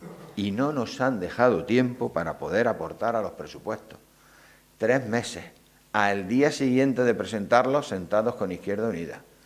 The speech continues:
Sentados no una vez, sino dos, tres llamadas de teléfono. ¿Cómo van vuestras aportaciones? Hasta hoy, pero no han tenido tiempo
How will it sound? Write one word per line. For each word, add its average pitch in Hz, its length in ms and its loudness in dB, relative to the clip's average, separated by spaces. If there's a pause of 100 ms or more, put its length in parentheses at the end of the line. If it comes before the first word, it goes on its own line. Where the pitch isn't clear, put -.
(380)
Sentados 113 600 2 (400)
no 123 160 2
una 131 180 4
vez, 101 240 0 (340)
sino 69 320 -12
dos, 113 220 0 (880)
tres 110 480 2 (300)
llamadas 92 400 -2
de 101 100 -2
teléfono. 85 580 -4
¿Cómo 95 220 -6
van 98 140 -4
vuestras 90 340 -4
aportaciones? 85 640 -4 (1120)
Hasta 101 320 6
hoy, 110 260 4 (380)
pero 85 520 -6
no 104 260 -6
han 110 180 -4
tenido 101 380 -2
tiempo 117 560 -2